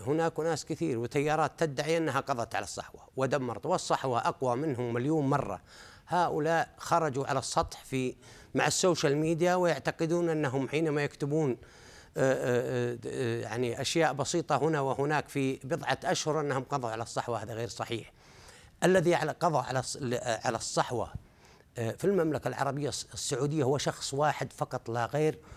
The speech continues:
هو سمو، آه، ولي العهد السعودي الأمير محمد بن سلمان، برؤيته وحزمه، آه، آه، و-،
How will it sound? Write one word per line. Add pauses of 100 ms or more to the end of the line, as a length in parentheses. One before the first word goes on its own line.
(320)
هو
سمو، (120)
آه،
ولي
العهد
السعودي
الأمير
محمد
بن
سلمان، (440)
برؤيته
وحزمه، (460)
آه،
آه، (160)
و-،